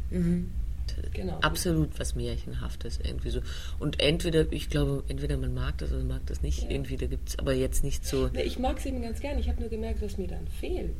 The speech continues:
Speaker 2: weil ich ja auch diese Sonntagnachmittagsfilme total gerne
Speaker 1: Mhm.
Speaker 2: sehe. Weil es unglaublich entspannend ist für die
Speaker 1: Mhm.
Speaker 2: Seele, fürs Auge und man muss sich nicht, man, es ist einfach nett, man weiß, es ist
Speaker 1: Mhm.
Speaker 2: eh alles gut. Man, dadurch kann man mitgehen und so.
Speaker 1: Mhm.
Speaker 2: Es ist nicht anstrengend.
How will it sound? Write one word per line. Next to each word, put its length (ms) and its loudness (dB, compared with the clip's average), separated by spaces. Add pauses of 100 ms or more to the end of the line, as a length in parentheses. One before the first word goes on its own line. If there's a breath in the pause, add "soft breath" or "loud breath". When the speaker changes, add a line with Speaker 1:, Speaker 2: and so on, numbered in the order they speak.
(240)
Speaker 2:
weil 180 -2
ich 120 -2
ja 100 -2
auch 160 -4
diese 180 -2 (340)
Sonntagnachmittagsfilme 880 0
total 320 -2
gerne 220 0
Speaker 1:
Mhm. 80 4
Speaker 2:
sehe. 140 0
Weil 100 2
es 240 2
unglaublich 420 2
entspannend 460 0
ist 160 2
für 120 4
die 60 4
Speaker 1:
Mhm. 280 6
Speaker 2:
Seele, 300 2 (280)
fürs 200 0 (120)
Auge 280 0
und 160 0 (600 loud breath)
man 120 0
muss 180 -2
sich 160 -2
nicht, 280 -4 (240)
man, 220 -2
es 140 -2
ist 120 -4
einfach 300 -4
nett, 240 -2
man 140 -2
weiß, 120 -2 (120)
es 60 0
ist 140 0
Speaker 1:
Mhm. 80 2
Speaker 2:
eh 120 0
alles 280 0
gut. 140 -4 (920 loud breath)
Man, 200 0
dadurch 260 0
kann 160 -2
man 160 0
mitgehen 560 0
und 120 4
so. 80 8
Speaker 1:
Mhm. 200 4 (100)
Speaker 2:
Es 120 -2
ist 160 -4
nicht 200 -4
anstrengend. 600 -2